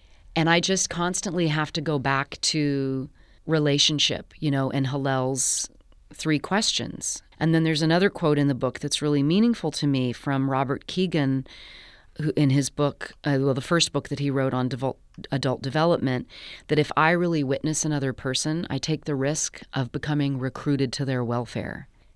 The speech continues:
And that's how I am motivated to do the next good, right, honest thing. It's informed by my empathy. It's informed by the fact that I have made myself vulnerable enough to be recruited to the welfare of another.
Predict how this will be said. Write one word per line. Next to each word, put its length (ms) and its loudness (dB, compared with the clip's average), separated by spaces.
And 160 4
that's 300 4
how 280 2
I 440 2
am 160 0
motivated 560 4
to 120 -4
do 180 0
the 80 2
next 360 -2
good, 180 -4
right, 200 -2
honest 380 -2
thing. 420 2
It's 200 -2
informed 640 -2
by 140 -2
my 260 -2
empathy. 680 -4
It's 180 -4
informed 640 0
by 160 -2
the 80 -2
fact 380 -2
that 140 -6
I 260 2
have 180 -2
made 180 -2
myself 540 0
vulnerable 580 0
enough 400 -4
to 120 -4
be 140 4
recruited 540 -2
to 100 -6
the 100 -2
welfare 560 -2
of 140 -2
another. 480 -2